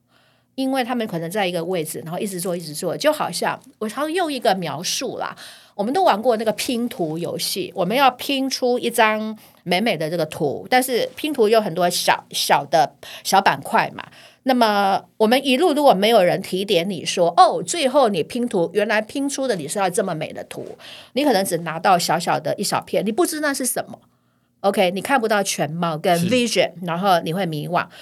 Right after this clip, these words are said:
Speaker 1: 然后你会觉得说，“啊，原来工作就这样好无聊，那我到底要做什么？”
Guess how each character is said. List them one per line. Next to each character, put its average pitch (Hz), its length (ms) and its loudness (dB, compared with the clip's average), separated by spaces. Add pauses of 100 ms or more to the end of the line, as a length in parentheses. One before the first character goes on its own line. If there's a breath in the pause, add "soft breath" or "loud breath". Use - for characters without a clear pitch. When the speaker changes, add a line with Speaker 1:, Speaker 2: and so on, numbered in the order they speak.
(200 loud breath)
Speaker 1:
然 196 120 -4
后 233 140 4
你 180 100 0
会 208 100 4
觉 175 140 0
得 165 160 0
说 165 240 -6
，“啊， 269 220 2 (260 soft breath)
原 220 160 0
来 220 160 2
工 247 220 6
作 240 120 4
就 220 120 0
这 208 100 0
样 185 80 4
好 175 180 0
无 160 200 -4
聊， 170 200 0
那 175 380 -4
我 180 100 -2
到 190 160 0
底 170 100 -4
要 170 220 0
做 180 140 2
什 170 140 -2
么？” - 120 -16